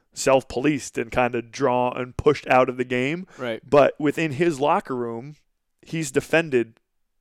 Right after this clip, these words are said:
Speaker 1: to the death.
Speaker 2: Right, but at the same time, you got the N F L cracking down on him
Speaker 1: Yeah.
Speaker 2: like a freaking, you know,
Speaker 1: Yes.
Speaker 2: like a prisoner.
Speaker 1: Yeah.
Speaker 2: Uh,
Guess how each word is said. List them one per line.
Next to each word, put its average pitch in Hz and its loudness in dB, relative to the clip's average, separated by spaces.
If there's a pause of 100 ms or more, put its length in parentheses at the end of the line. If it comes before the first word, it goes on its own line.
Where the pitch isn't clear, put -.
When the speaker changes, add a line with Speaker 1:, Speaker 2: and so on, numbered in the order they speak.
(400)
Speaker 1:
to 175 0
the 139 -8
death. 156 2 (140)
Speaker 2:
Right, 196 2
but 143 0
at 135 0
the 139 -6
same 143 -4
time, 160 -2
you 131 -8
got 131 0
the 131 -6
N 139 -2
F 131 -4
L 135 0
cracking 135 -4
down 151 -2
on 127 -2
him 127 0
Speaker 1:
Yeah. 123 -2
Speaker 2:
like 127 -4
a 120 -8
freaking, 117 -10 (220)
you 131 -14
know, 113 -8
Speaker 1:
Yes. - -2
Speaker 2:
like 131 -12
a 113 -12 (240)
prisoner. 143 -4
Speaker 1:
Yeah. 131 -2 (380)
Speaker 2:
Uh, 120 -4